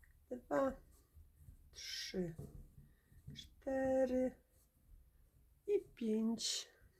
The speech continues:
Zaciągamy to w kółeczko.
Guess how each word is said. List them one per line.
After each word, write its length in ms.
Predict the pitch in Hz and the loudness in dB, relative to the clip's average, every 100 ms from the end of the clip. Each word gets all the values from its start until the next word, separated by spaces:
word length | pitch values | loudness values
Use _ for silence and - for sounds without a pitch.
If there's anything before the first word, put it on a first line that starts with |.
| _ _ _ _ - - - - - _ _ _ _ _ _ - | _ _ _ _ -12 -12 -12 -18 -20 _ _ _ _ _ _ -4
Zaciągamy 1000 | 202 202 190 208 180 180 185 185 175 170 | 0 2 0 0 0 4 6 8 6 2
to 220 | - 175 - _ _ _ _ _ _ _ _ _ _ _ _ _ | -6 -6 -6 _ _ _ _ _ _ _ _ _ _ _ _ _
w 120 | _ | _
kółeczko. 1040 | _ 196 170 165 165 - - - 285 415 | _ -6 -4 -4 -8 -12 -20 2 8 8